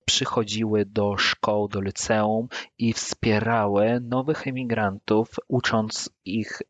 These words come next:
e, hebrajskiemu, tłumaczyły, oprowadzały na przykład w ogóle gdzieś tam w mieście i pomagały. To istnieje. Dlaczego to nie jest do końca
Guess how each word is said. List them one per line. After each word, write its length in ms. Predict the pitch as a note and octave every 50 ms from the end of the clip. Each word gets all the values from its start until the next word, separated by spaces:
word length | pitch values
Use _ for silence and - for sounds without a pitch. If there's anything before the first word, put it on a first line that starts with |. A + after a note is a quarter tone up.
| _ -
e, 120 | B2+ A2
hebrajskiemu, 880 | - - A#2 A2+ A2+ A2+ A2 - - - G2 F#2+ F#2+ F#2+ F#2+ G2 G2+ G#2+ - - - - - - - _
tłumaczyły, 840 | _ - C#3 C3+ C3 B2 - - - A#2+ G#2+ G#2 G2 G#2 G#2 G#2 A2+ A#2+ - - - - - _ _ _ _ D#3
oprowadzały 680 | - - - E3+ - E3 D3 C3+ C3 B2 A#2 A#2+ A#2
na 120 | A2+ A2+
przykład 720 | - - - - B2 - - - A2+ A2 - _ - - - G#2+ - - A#2+ B2+ B2 A2
w 40 | B2+
ogóle 300 | A#2+ A#2+ B2 A#2 A2+ A2 A2 G#2 G#2+ - -
gdzieś 200 | G#2 A2 A2 -
tam 200 | - A2 G#2 G2+ -
w 40 | G2+
mieście 640 | A2 A#2 A#2 A2 - - - - - - A2+ A2+ A2 - - - - - - _ _
i 140 | - D#3+ E3
pomagały. 800 | - - - C#3+ C3 C3 C3 B2 A#2+ A#2 A2 F#2 E2+ E2 D#2+ D#2+ -
To 340 | - - C3+ D3+ E3 E3+ D3+ - _
istnieje. 540 | - C3+ - - - - A#3 G3+ F3 E3+ F3 -
Dlaczego 400 | - G#3 A3 - - F#3 G3+ G3
to 100 | - E3+
nie 80 | E3+
jest 120 | E3 D#3 C3+
do 80 | C#3+
końca 260 | - - C3+ B2+ -